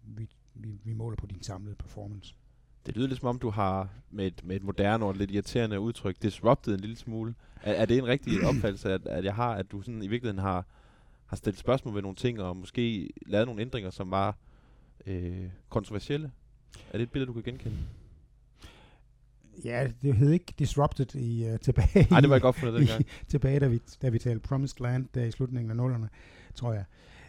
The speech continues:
Speaker 1: Øhm, ja, jeg tror ikke, jeg sådan har været, været bange for at kaste mig ud i noget, som, som lignede en Mission Impossible, eller som, som,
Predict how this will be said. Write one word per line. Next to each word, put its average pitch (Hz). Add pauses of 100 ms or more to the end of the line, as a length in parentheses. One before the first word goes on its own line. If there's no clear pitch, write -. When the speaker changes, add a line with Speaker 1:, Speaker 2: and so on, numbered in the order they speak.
(240)
Speaker 1:
Øhm, 104 (100)
ja, 120
jeg 151
tror 110
ikke, 151
jeg 156
sådan 151
har 123
været, 113 (180)
været 110 (140)
bange 135
for 127
at 117
kaste -
mig 113
ud 143
i 127
noget, 117
som, 107 (200)
som 110
lignede 117
en 101
Mission 107
Impossible, 104
eller 101
som, 98 (440)
som, 104